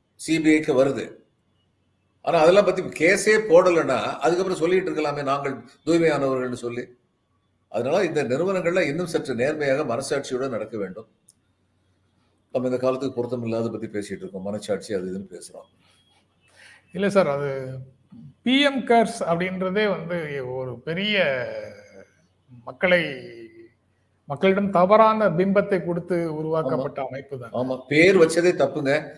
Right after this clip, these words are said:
Speaker 1: அது
Speaker 2: தப்பு.
Speaker 1: தனிப்பட்ட நிதின்னு சொல்லிட்டாங்க. சி ஏ ஜி வந்து நான் அதை ஆடிட் பண்ண முடியாதுன்னு சொல்லிட்டாரு.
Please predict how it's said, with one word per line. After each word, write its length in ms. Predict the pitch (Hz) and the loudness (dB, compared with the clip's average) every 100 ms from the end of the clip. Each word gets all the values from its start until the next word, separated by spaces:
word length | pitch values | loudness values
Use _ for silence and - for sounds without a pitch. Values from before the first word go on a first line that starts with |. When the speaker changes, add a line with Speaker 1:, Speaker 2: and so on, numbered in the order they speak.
| _ | _
Speaker 1:
அது 120 | - 131 | 4 4
Speaker 2:
தப்பு. 60 | |
Speaker 1:
தனிப்பட்ட 440 | 131 151 165 160 160 | 4 2 2 2 2
நிதின்னு 320 | 139 151 139 | 2 0 0
சொல்லிட்டாங்க. 360 | 131 131 120 | 0 2 2
சி 200 | 104 147 | 2 2
ஏ 100 | 165 | 4
ஜி 100 | 160 | 4
வந்து 320 | 147 139 165 165 - | 2 0 -2 -4 -2
நான் 180 | 123 135 | 4 6
அதை 100 | 131 | 6
ஆடிட் 360 | 127 120 131 123 | 4 4 2 0
பண்ண 160 | 135 | 0
முடியாதுன்னு 400 | 147 139 139 123 | 0 0 0 -2
சொல்லிட்டாரு. 280 | 107 104 - | -4 -4 -6